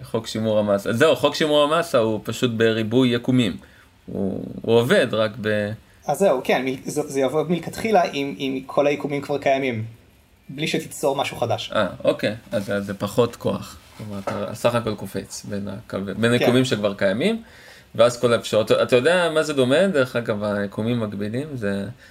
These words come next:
Speaker 1: לא מה זה דומה, אני פשוט, אני מספר לילדה שלי, כן, היא כל הזמן, אה, שואלת אותי, "פיה קיימת, ו-,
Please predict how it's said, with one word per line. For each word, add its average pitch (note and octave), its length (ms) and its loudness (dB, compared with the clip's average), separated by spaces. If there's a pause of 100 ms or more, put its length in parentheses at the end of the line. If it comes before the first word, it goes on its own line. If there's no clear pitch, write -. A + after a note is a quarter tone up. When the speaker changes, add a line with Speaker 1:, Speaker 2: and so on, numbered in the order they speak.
(160)
Speaker 1:
לא C3 140 4
מה C3 80 4
זה G#2+ 60 -4
דומה, G2+ 180 2
אני G2 160 0
פשוט, - 280 -4
אני A2+ 160 0
מספר G#2+ 420 2
לילדה A#2 380 2
שלי, G2 360 -4 (220)
כן, G#2 220 -10
היא G#2+ 100 -12
כל A#2 100 -2
הזמן, A2 320 -2
אה, G2+ 140 -2 (420)
שואלת A#2 200 0
אותי, A2+ 280 -4
"פיה A#2+ 320 2
קיימת, D#3 720 -4 (120)
ו-, F#2+ 100 -6